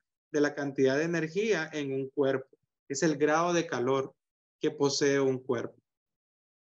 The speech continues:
Eh, hay partes del termómetro, como por ejemplo donde se aloja el, el mercurio se llama bulbo,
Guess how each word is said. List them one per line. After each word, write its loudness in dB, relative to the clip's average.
Eh, 8
hay 2
partes 0
del 2
termómetro, -2
como -2
por -2
ejemplo 0
donde 2
se -2
aloja 0
el, 0
el 0
mercurio 0
se -2
llama 0
bulbo, 0